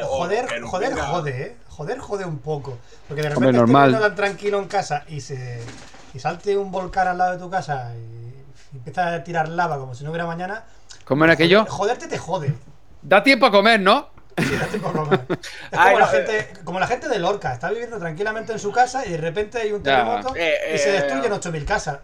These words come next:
Speaker 1: que,
Speaker 2: Ala,
Speaker 1: que,
Speaker 2: pues así.
Speaker 1: quiero, quiero aclarar una cosa que ha puesto Freehand, que pone, eh, lo de los nazis habían ocultado el salón de ámbar en túneles de, de Polonia. Bueno, aunque la, lo que se sospecha es que esté en un,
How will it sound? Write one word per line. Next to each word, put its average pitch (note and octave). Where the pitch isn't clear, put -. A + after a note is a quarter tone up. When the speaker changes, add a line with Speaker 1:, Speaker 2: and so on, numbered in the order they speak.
Speaker 1:
que, F#3
Speaker 2:
Ala, D#3
Speaker 1:
que, F3+
Speaker 2:
pues F3
así. G#3+
Speaker 1:
quiero, F#3
quiero G3
aclarar G#3+
una G3+
cosa G3
que F3
ha E3+
puesto F3+
Freehand, F3
que D#3
pone, C#3
eh, -
lo D3
de D3+
los D3+
nazis F#3+
habían G#3+
ocultado G3
el G3
salón F#3
de F#3+
ámbar G3+
en D3+
túneles F#3
de, D3
de C#3+
Polonia. C#3
Bueno, E3
aunque D3
la, D3
lo D3+
que D3+
se D#3
sospecha G#3+
es A3+
que -
esté G#3
en G3
un, G3+